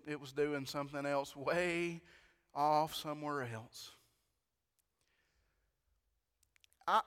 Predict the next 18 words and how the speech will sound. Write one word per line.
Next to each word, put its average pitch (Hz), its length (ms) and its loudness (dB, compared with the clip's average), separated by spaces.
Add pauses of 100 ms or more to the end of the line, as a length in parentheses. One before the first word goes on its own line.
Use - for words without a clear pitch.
I 202 100 6
would 220 200 4
like 180 240 4
to 170 100 -4
implore 151 580 -4
you 117 360 -10 (920)
this 147 220 -8
morning 131 380 -6 (1600)
that 160 180 6
when 165 160 0
you 240 140 -2
come 196 380 2
into 165 260 -4
God's 156 380 2
house, 151 420 0
uh, 151 140 -2
and, 165 240 -4
and 160 240 -6